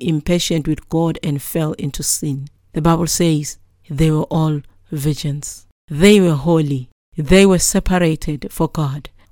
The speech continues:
All ten of them. The foolish ones were not sinners. They just neglected themselves. They did not prepare sufficiently for the wedding feast. It is not always the case that when you fall,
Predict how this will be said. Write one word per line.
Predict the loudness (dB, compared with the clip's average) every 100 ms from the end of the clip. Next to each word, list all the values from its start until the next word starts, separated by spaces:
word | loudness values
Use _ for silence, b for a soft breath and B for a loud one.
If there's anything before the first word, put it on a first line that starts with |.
| _
All | 6 6 4
ten | -2 -2 0
of | -2
them. | -4 -8 -8 _ _ _
The | 2
foolish | 2 4 4 4 2
ones | 2 2 -2
were | 0 2
not | 2 0
sinners. | -4 -2 0 -2 -4 -10 -16 _ _
They | 4 4
just | 4 0 0 0
neglected | -4 -4 _ 0 0 -2 -8 -8 _
themselves. | -6 -4 -2 -2 -2
They | -2 -2
did | 0 -4 -2
not | -8
prepare | -8 -10 0 2 2 0 -8 _ _
sufficiently | -6 -6 -2 0 2 -2 -2
for | -6 -4
the | -4
wedding | -4 -4 -4
feast. | -6 -8 -8 -14 -20 _ _
It | 2
is | 4 4
not | 2 2
always | 2 4 4 2
the | -4
case | -2 0 2 0
that | -6 -4
when | -2 0
you | -2
fall, | -2 0 2 2